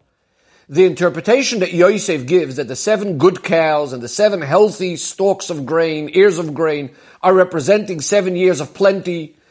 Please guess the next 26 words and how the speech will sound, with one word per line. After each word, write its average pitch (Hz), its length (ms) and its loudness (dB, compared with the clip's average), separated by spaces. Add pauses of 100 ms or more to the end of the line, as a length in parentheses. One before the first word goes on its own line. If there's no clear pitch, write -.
(200)
whereas 208 560 4
the 160 100 -8
seven 196 500 -2
meager 208 300 0
and 170 220 2
ugly 214 340 2
cows 131 640 -4 (580)
and 175 300 2
the 156 80 -4
seven 202 680 2 (240)
empty 202 480 -2
ears 208 240 6
of 170 160 -6
grain, 175 460 -2
beaten 202 460 -4
and 131 120 -8
dried, 196 460 4
et 156 140 -4
cetera, 131 500 0 (400)
are 180 140 2
gonna 180 160 0
represent 170 640 0
seven 190 340 2
years 170 300 2
of 156 100 -6
famine. 139 480 -4